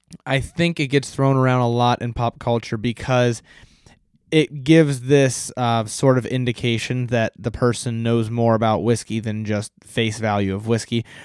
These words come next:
They say, "Oh, I'm drinking a single malt," and it gives this, this sort of impression that they're a little bit higher society. They know a little bit more about whiskey than just drinking any old bottle of whiskey. They're being picky, choosy about it,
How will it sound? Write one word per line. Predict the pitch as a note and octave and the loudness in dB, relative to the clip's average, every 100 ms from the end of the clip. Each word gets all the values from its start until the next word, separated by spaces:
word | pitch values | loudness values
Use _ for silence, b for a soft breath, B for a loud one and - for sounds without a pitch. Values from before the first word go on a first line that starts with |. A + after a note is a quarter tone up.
| B | B
They | B2+ | -4
say, | - B2 | 0 0
"Oh, | A#2 A#2+ A2+ | 4 4 2
I'm | A2 | -2
drinking | A2+ A2+ G#2+ G#2 | -4 -6 -6 -8
a | F#2+ | -8
single | - C3 B2+ A2 | -4 -4 -2 -4
malt," | G#2 G2+ G2 | -4 -6 -6
and | A2+ | -6
it | A#2 | -8
gives | A2+ C3+ B2 | -2 -2 0
this, | B2 A#2 - B B B B | -2 -4 -6 B B B B
this | - B2+ | -2 0
sort | - G3 | 6 8
of | F3 | 10
impression | D3+ C#3 - C#3 B2 - A2+ A2+ | 6 2 -2 0 0 -2 -4 -2
that | A2 G2 | -4 -2
they're | A#2 A2+ | 0 2
a | A2+ | 2
little | A#2 A#2 | 2 0
bit | A2+ A2 _ b b - | 0 -4 _ b b -4
higher | C3+ C#3 | 4 4
society. | C3 B2+ - C#3 C#3 C#3 | 4 0 2 4 6 6
They | C#3 B2 | 4 2
know | C3 C3 | 4 4
a | |
little | B2+ C#3 C#3 | 4 2 0
bit | C3+ | 0
more | B2+ C3+ C3+ C3+ | 0 4 6 6
about | C3 B2+ | 6 4
whiskey | A#2 C3 B2 - | 4 2 0 -2
than | B2+ A#2+ | -2 0
just | B2 A#2 | -2 -2
drinking | - B2 A#2+ A2 | -6 -6 -6 -6
any | A#2 A#2+ | -2 0
old | A#2 A2 | 2 2
bottle | A2+ A2+ A2+ | 0 0 0
of | A2 | -2
whiskey. | A2+ G#2+ - A#2 | -2 -2 -4 -4
They're | A2+ | -2
being | A2+ A2+ | -2 -4
picky, | G#2+ A#2+ A2+ | -4 -6 -8
choosy | - A#2 A2 A2 | -6 -6 -4 -4
about | G#2+ A2 G#2+ | -4 -4 -4
it, | A2 | -6